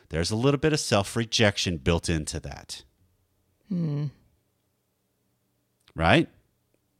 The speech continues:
Speaker 2: I, d-, I guess I wouldn't have called it self-rejection.
Speaker 1: I think there can be an element of it of,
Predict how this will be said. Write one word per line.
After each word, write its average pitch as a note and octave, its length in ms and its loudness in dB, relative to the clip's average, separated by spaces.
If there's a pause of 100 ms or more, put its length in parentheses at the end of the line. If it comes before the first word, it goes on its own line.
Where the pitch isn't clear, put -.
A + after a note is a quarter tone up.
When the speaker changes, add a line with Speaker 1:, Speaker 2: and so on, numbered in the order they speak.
(380)
Speaker 2:
I, G3 160 8
d-, B3+ 80 6 (180)
I G#3+ 140 6
guess A3 260 6
I G#3+ 100 8
wouldn't G3+ 280 6
have F#3+ 60 4
called G3 240 8
it F#3+ 100 4
self-rejection. E3 1120 4 (220)
Speaker 1:
I D#2+ 100 -6
think F#2 200 -2
there G#2 120 2
can A#2 160 0
be B2 120 4
an B2+ 180 4
element C3+ 460 6
of F2 180 2
it G2 120 2
of, F2 280 0